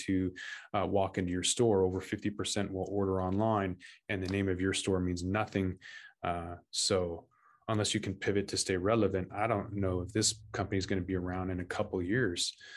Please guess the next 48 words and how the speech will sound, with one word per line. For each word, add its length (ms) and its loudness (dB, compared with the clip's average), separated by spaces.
Uh, 140 -2
the 100 -6
way 160 2
that 140 2
they're 100 2
going, 360 2
it 40 -4
doesn't 220 -2
really 140 -2
seem 220 0
like 140 -2
they 80 0
got 180 0
anybody 540 0
at 140 -4
the 100 -4
helm 220 0
who 120 -4
knows 260 -2
what 120 0
they're 140 -6
doing, 400 2
uh, 180 -2
or 140 4
at 60 4
least 200 4
can 180 -2
have 300 0
a 140 -4
vision 540 2
of 180 -2
how 220 0
to 100 2
remain 520 0
relevant 560 0
long 260 2
term. 420 0
I 100 0
just 220 -2
don't 140 -2
see 180 0
it 80 -2
happening. 420 0
Nobody 240 2
cares 500 0
about 320 -4
retail 400 0
brands. 640 -2